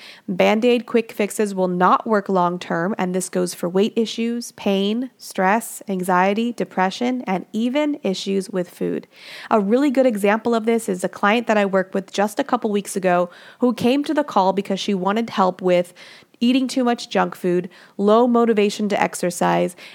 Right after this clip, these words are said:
and she just felt like she was kind of in a funk, like, she kept saying, like, "I should do this and I should do that." But then at the end of the day, she didn't do any of it. And so she came to the call ready to be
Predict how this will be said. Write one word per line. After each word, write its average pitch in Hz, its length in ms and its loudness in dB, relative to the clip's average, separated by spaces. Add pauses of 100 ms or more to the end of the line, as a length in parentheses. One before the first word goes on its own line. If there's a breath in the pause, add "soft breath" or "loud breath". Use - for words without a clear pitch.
and 226 140 0
she 240 100 -4
just 269 240 -2
felt 269 140 4
like 240 140 2
she - 160 -6
was 220 140 -2
kind 226 300 0
of 226 80 2
in 220 100 2
a 208 100 2
funk, 214 420 0
like, 180 260 2 (240 loud breath)
she - 160 -6
kept 240 220 2
saying, 214 300 2
like, 175 260 0
"I 233 100 4
should 196 220 -4
do 226 140 0
this 349 320 0
and 160 100 -2
I 127 60 -4
should 196 200 -4
do 240 140 0
that." 349 420 2
But 185 140 0
then 196 160 4
at 196 100 2
the 190 140 2
end 185 100 2
of 180 80 0
the 180 80 -2
day, 170 280 4
she 180 160 -4
didn't 165 200 -2
do 160 120 -4 (120)
any 156 280 0
of 110 120 -4
it. - 280 -8 (340 loud breath)
And 202 160 0
so 202 140 2
she 240 240 -2
came 226 260 2
to 202 80 -2
the 190 80 -2
call 180 320 2
ready 196 360 4
to - 120 -6
be 180 240 -2